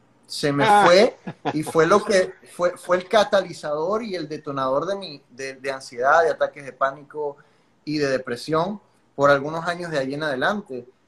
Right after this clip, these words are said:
Speaker 1: hasta que ella entendió, ella, ella, este, es psicoterapeuta y en esos tiempos estaba estudiando, que eso me quitó el piso a mí. Entonces, muchas veces, lo,
Speaker 2: Mm.
Speaker 1: como tú decías, los pa-, los hijos lo que queremos de los padres,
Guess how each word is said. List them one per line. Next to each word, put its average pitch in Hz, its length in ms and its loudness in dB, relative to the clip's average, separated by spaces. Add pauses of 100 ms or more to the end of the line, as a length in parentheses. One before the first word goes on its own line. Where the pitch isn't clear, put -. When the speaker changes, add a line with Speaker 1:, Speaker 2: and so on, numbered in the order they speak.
(200)
Speaker 1:
hasta 147 320 -6
que 151 100 -6
ella 160 120 -4
entendió, 175 720 0 (1080)
ella, 135 360 0
ella, 147 440 2
este, 127 400 -8
es 123 100 -12
psicoterapeuta 147 920 0
y 143 40 -2
en 131 80 -6
esos 139 260 -10
tiempos 147 380 -6
estaba 127 220 -2
estudiando, 131 640 -8 (1160)
que 156 680 4 (380)
eso 151 360 -4
me 160 120 -8
quitó 160 320 2
el 247 120 4
piso 147 300 -6
a 123 40 -2
mí. 113 220 -8 (560)
Entonces, 143 340 -4
muchas 202 300 2
veces, 214 260 0
lo, 175 160 2
Speaker 2:
Mm. 113 40 -10
Speaker 1:
como 139 240 -2
tú 156 80 -2
decías, 160 300 2
los 160 180 4
pa-, 147 240 4
los 135 300 -6
hijos 180 240 -6
lo 202 120 -6
que 151 120 -14
queremos 147 340 -8
de 170 60 -10
los 120 120 -14
padres, 147 520 0